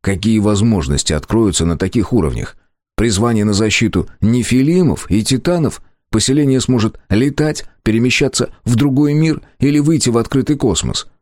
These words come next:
Вполне возможно, что ответ будет "да" на все вопросы. "Зима, не смей!"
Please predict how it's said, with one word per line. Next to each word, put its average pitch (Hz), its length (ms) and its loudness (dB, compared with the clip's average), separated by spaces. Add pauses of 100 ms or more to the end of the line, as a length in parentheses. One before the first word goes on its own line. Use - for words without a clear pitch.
(160)
Вполне 87 340 0
возможно, 190 440 2
что 107 180 0
ответ 147 240 0
будет 117 420 0
"да" 76 400 -4 (220)
на 104 160 2
все 90 180 0
вопросы. 82 600 -2 (840)
"Зима, 202 880 4
не 220 220 6
смей!" 233 880 2